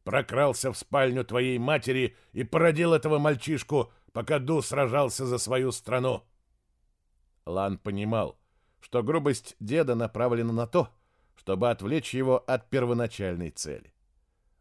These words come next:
Он всегда был мастаком по части пустить оппонента по ложному следу, что в сражении, что и позже, в кабинете, но Лан всё равно не мог сдержаться. «Ты превзошёл сам себя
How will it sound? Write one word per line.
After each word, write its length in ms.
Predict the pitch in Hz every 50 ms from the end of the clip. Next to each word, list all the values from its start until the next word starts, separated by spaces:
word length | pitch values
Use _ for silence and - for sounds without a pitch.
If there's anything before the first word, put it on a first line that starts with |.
| _
Он 200 | - 131 160 151
всегда 440 | 117 - - 165 165 180 208 214 190
был 160 | 156 143 131
мастаком 680 | 131 131 123 - - - 127 120 - 156 165 135 85 - _ _ _ _ _ _ _
по 140 | - 120 113
части 460 | - - 165 151 117 - - - 131
пустить 600 | 110 - 151 156 123 - - 175 175 143 - - _
оппонента 640 | - 151 131 - 139 139 135 135 131 123 107 - 120
по 140 | - - 120
ложному 480 | 120 120 117 110 95 92 104 104 104 101
следу, 480 | - - 123 156 170 113 - - - _ _ _ _ _
что 260 | _ - - - 170 135
в 60 | -
сражении, 640 | - 139 147 135 117 127 135 139 127 123 113 110 95
что 220 | - - - 110
и 120 | 101 104
позже, 640 | 104 - - 131 139 131 120 110 113 123 110 85 - -
в 80 | - -
кабинете, 680 | - 85 85 90 92 117 127 110 - 110 101 82 - _ _ _ _ _ _ _ _ _ _ -
но 220 | 76 92 98 101
Лан 240 | 113 127 127 117 104
всё 200 | - - 107 104
равно 260 | 104 101 107 123 127
не 120 | 101 90
мог 200 | 92 90 82 71
сдержаться. 600 | 71 76 101 98 87 80 67 60 - - - - _ _ _ _ _ _ _ _ _ _ _ _ _ _ _ _ _ _ _ _
«Ты 200 | - 120 143 147
превзошёл 720 | 110 - 151 156 147 135 131 160 151 - - 160 170 160 131
сам 300 | - - 160 151 123 -
себя 560 | - - - 165 160 147 127 95 73 -